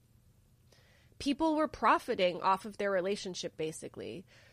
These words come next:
But she was a good sport about it. She also used it to her advantage. She, she realized that was something she could harness herself and use.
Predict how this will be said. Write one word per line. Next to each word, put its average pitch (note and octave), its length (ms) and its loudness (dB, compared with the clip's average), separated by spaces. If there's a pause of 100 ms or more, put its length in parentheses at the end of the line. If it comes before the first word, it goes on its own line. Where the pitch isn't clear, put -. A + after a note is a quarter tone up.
(420)
But D4+ 280 8
she - 180 2
was D#4+ 200 2
a F#4+ 80 2
good F4+ 180 -2
sport G#3+ 280 2
about F3+ 280 4
it. G3 220 2
She A#3+ 200 0
also A3+ 280 2
used G3+ 300 2
it F#3 100 -2
to G#3 80 -6
her F3+ 160 2
advantage. E3+ 480 -4
She, F3+ 340 -6 (220)
she - 140 -8
realized F3+ 460 2
that D#3+ 160 2
was F3+ 120 -4
something E3+ 520 -6 (240)
she - 180 -10
could - 180 -8 (800)
harness F3 400 0
herself E3 560 0
and D#3+ 280 -10 (600)
use. F3 640 -6